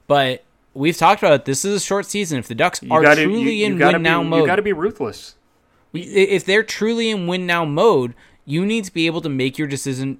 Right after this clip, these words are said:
Speaker 1: decisions and make changes to them quickly to, to get wins.
Speaker 2: Yeah, you, you,
Speaker 1: And, and that
Speaker 2: you,
Speaker 1: was
Speaker 2: yeah.
Speaker 1: that,
Speaker 2: Mm-hmm.
Speaker 1: that was honestly my biggest confusion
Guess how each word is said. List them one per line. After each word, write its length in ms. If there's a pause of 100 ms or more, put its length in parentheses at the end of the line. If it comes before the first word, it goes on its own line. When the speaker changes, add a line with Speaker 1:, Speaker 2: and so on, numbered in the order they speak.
Speaker 1:
decisions 640
and 320
make 240
changes 420
to 100
them 180
quickly 420
to, 360
to 100
get 220
wins. 340
Speaker 2:
Yeah, 100
you, 20
you, 240
Speaker 1:
And, 180
and 220
that 160
Speaker 2:
you, 40
Speaker 1:
was 240
Speaker 2:
yeah. 220
Speaker 1:
that, 160 (240)
Speaker 2:
Mm-hmm. 300
Speaker 1:
that 200
was 120
honestly 420
my 140
biggest 420
confusion 680